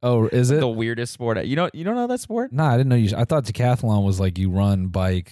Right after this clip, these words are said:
Speaker 1: mountain
Speaker 2: No, no, no,
Speaker 1: climb.
Speaker 2: that's triathlon.
Speaker 1: Got it.
Speaker 2: Decathlon is a whole different beast.
Speaker 1: You just run and then shoot
Speaker 2: You
Speaker 1: ski?
Speaker 2: cross country ski
Speaker 1: Uh-huh.
Speaker 2: and then you shoot,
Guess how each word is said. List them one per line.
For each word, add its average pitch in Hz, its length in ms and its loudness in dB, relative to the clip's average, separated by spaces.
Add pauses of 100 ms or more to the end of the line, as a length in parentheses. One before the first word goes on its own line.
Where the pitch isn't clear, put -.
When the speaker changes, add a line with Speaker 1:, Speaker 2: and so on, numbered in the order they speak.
(320)
Speaker 1:
mountain 101 260 0
Speaker 2:
No, 120 60 2
no, 117 60 2
no, 107 100 2
Speaker 1:
climb. 95 60 2
Speaker 2:
that's 92 280 0
triathlon. 85 760 -8
Speaker 1:
Got 104 180 -4
it. - 20 0
Speaker 2:
Decathlon 98 680 -2 (340)
is 95 140 -8
a - 40 -2
whole 101 220 -4
different 82 300 -10
beast. - 420 -20 (460)
Speaker 1:
You 104 100 -2
just 98 380 -2
run 101 280 0
and 98 140 0
then 92 180 0
shoot 101 460 -2
Speaker 2:
You 135 140 -4
Speaker 1:
ski? 113 200 -2
Speaker 2:
cross 135 300 2
country 170 340 -4
ski 110 520 -6
Speaker 1:
Uh-huh. 95 380 2
Speaker 2:
and 120 120 -6
then 120 140 -2
you 110 140 -2
shoot, 143 460 -2